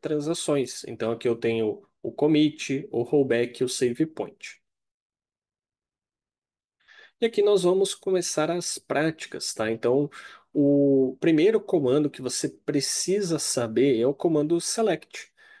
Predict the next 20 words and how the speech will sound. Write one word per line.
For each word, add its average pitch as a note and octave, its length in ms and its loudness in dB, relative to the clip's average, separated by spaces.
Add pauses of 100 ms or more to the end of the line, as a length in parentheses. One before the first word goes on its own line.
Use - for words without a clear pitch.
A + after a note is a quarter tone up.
(100)
que D3+ 180 0
serve D#3 380 0
pra D#3+ 180 -2
você E3 480 0
extrair D#3+ 760 -2
dados D3 600 -4
de D3+ 100 -12
tabelas C3 760 0
ou D3 220 4
views D3 540 -2
dentro C3+ 400 -4
do C3 140 -6
nosso A#2 380 -6
banco A2+ 320 -4
de A#2+ 100 -2
dados. C3 500 -4 (480)
A D3 80 -2
sintaxe F3 640 0
básica D3+ 640 2
dele B2 480 0